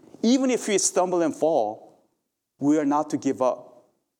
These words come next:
but we are to continue the fight. We will continue to fight, fight the good fight, right? I mean, who among us has not gone through some mental lapses,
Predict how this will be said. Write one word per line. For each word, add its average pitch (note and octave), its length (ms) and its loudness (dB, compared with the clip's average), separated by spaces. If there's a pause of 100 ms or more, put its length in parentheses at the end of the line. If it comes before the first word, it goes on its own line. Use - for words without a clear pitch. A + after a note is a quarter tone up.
(280)
but A#2+ 80 -2
we C3 160 2
are C3+ 120 0
to D#3 100 -10
continue C3+ 540 -4
the G#2+ 100 -4
fight. - 380 -6 (1120)
We - 180 -4
will C#3 140 0
continue C#3+ 320 -4
to C#3+ 120 -6
fight, B2 260 -2 (240)
fight C3+ 240 -2
the B2 60 -4
good A2+ 180 -4
fight, - 480 -10 (480)
right? - 160 -20 (1500)
I C#4+ 40 -2
mean, C3 120 -6
who F3+ 180 0
among D#3 280 0
us - 260 -6 (560)
has F3+ 220 0
not E3+ 260 0
gone C#3+ 160 2
through C3 280 -2
some A#2+ 280 -2
mental C#3 340 -2
lapses, - 640 -6